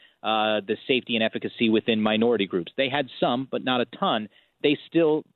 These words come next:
agreed at the end of the day that the benefits outweighed the risk. And so that's what we might see tomorrow. There's likely gaps in the data for Johnson and Johnson. They just don't know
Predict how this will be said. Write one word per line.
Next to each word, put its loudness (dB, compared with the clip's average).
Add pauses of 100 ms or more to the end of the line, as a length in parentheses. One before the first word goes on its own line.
(100)
agreed 0
at 0
the -8
end -2
of 0
the -8
day 2
that -6
the -6
benefits -2
outweighed 0
the 2
risk. 0
And -6
so 0
that's -4
what 0
we -2
might -2
see -2
tomorrow. 0
There's 0
likely 0
gaps -2
in -12
the -6
data 0
for 2 (300)
Johnson -2
and -6
Johnson. -2
They 2
just -2
don't 0
know 0